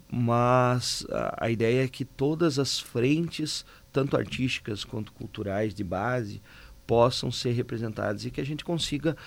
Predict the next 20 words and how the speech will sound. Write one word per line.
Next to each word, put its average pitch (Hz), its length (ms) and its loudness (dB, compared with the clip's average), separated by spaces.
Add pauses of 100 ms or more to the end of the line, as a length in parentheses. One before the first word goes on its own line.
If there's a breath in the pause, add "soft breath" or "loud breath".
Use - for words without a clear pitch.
(180 loud breath)
ouvir 147 500 2
e - 20 -2
levar, 123 640 0 (300 soft breath)
a 107 100 -4
partir 101 340 -2
de 117 80 -4
políticas 110 520 -6
como 117 180 -6
a 123 40 -6
cultura 110 440 -4
viva 113 420 -4
do 92 80 -6
governo 101 280 -4
federal, 101 520 -4 (380 loud breath)
ah, 113 300 -2
essas 127 340 -2
ações 131 400 -6
mais 123 400 -2
pra 120 180 -6
comunidade, 107 760 -8